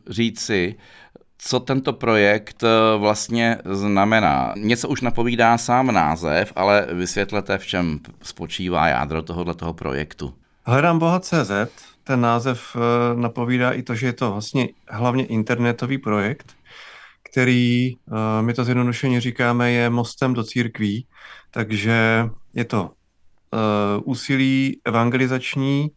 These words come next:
Speaker 2: mezidenominační, kdy propojujeme svět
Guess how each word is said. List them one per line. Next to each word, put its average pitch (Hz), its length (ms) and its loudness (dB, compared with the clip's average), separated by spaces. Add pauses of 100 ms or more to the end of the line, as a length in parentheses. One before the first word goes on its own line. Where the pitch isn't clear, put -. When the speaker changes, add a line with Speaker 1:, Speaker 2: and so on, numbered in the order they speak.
(400)
Speaker 2:
mezidenominační, 127 1300 2
kdy 120 460 2
propojujeme 120 1000 0 (380)
svět 110 400 -2